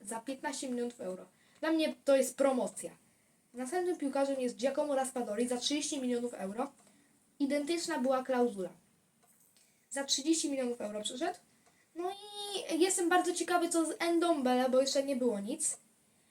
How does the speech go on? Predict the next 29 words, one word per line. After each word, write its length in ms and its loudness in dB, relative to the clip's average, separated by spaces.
No 140 -2
i 360 2
to 140 2
nie 100 4
będzie 300 4
o 60 6
transferze, 640 0
ale 180 2
będzie 260 2
o 40 0
przejściu 400 -2
trenera. 540 -2
Rudi 320 6
Garcia 520 4
został 380 0
oficjalnie 600 0
nowym 280 0
trenerem 520 -2
Napoli, 500 -4
czyli 280 -10
tutaj 300 0
klubu 400 0
Championi 360 0
d'Italia, 540 4
koszulka 380 -2
z 40 -8
Napoli, 360 -8
It 80 -6
Store. 220 -4